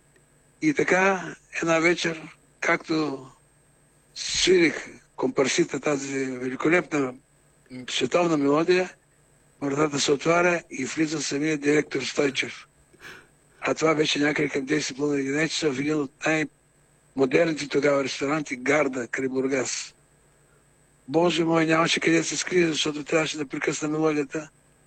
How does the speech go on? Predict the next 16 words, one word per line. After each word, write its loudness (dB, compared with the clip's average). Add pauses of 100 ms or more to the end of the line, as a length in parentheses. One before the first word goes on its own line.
(520)
и 4
да 2
стане 4
скандал, 2 (760)
защото 0
имаше 0
танцовални 0
двойки 2
на -2 (380)
подиума. -2 (760)
Какъв 0
ужас! 0
Аз 0
бях 0
вече -2
забелязан. 0